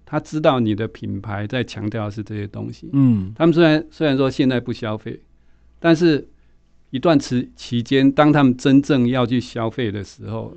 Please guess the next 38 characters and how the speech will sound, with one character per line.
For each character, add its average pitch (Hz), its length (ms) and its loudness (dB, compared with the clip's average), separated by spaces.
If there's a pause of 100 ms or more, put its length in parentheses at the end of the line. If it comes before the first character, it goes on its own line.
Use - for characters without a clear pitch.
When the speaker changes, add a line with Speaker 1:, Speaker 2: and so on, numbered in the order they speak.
Speaker 1:
他 135 120 -8
们 135 100 4
会 127 320 -4 (400)
选 104 320 -6
择 104 420 -10 (440)
一 123 100 -6
个 120 140 -4
比 110 180 -10
较 127 220 -4
好 107 220 -6
的 107 100 -8
一 104 100 -6
个 101 140 -10 (760)
品 104 220 -4
质 104 240 -12
的 107 140 -8
一 120 120 2
个 101 60 -2
品 107 340 -12
牌。 - 200 -18
Speaker 2:
嗯， 185 60 -20
对， 101 240 -6 (280)
Speaker 1:
啊， 110 140 -10
Speaker 2:
对。 92 80 -10
Speaker 1:
比 120 80 -8
如 123 100 -4
说 135 280 -2 (500)
最 151 160 -2
近 143 260 4
这 151 120 2
几 123 180 0
年， 107 220 -2
我 107 120 -4
们 107 100 0
其 110 200 -6
实 110 600 -8 (300)
送 127 320 -2
礼， 107 220 -8